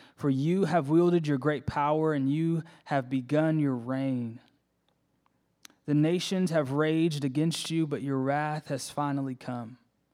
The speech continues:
It is now time to judge all of the dead, to give a just reward to your servants, the prophets, and to the saints, and all who honor your name,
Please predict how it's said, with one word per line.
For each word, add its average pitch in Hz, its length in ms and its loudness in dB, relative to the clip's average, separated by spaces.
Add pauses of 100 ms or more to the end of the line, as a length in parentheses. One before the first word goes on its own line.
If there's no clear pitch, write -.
(440)
It 160 160 0
is 147 140 0
now 165 280 4
time 165 440 -2
to 156 100 -8
judge 151 560 -2
all 151 400 -4
of 151 120 -10
the 143 80 -8
dead, 120 420 -14 (640)
to 147 140 -2
give 156 320 2
a 147 100 0
just 151 420 -4
reward 147 520 -2
to 135 120 -8
your 123 100 -6
servants, 156 640 -4
the - 140 -12
prophets, 143 600 -6
and 123 140 -8
to - 80 -12
the 123 80 -10
saints, - 580 -8 (300)
and 131 140 -2
all 139 200 2
who 139 160 0
honor 135 240 0
your 131 160 0
name, 123 440 -4